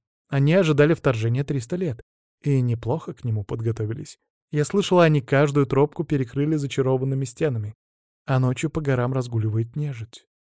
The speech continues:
«Сказки», — сказал Гор. «Кто знает». Но, поговаривают, Рилок испугался, что колдуны нарушат их монополию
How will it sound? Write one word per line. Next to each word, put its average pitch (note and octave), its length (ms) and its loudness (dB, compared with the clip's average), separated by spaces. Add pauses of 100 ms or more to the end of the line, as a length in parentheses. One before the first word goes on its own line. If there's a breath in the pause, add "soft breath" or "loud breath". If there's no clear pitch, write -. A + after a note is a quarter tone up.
(460)
«Сказки», — - 640 0 (120)
сказал G#2+ 400 -6
Гор. - 240 -12 (320)
«Кто E3 320 -4
знает». G3 500 -8 (680)
Но, D3+ 180 4
поговаривают, C3 840 2 (180)
Рилок C#3+ 640 2
испугался, D3+ 880 -4
что A#2+ 220 -4
колдуны B2 480 2
нарушат C#3 480 -2
их A2+ 120 -10
монополию C3+ 520 0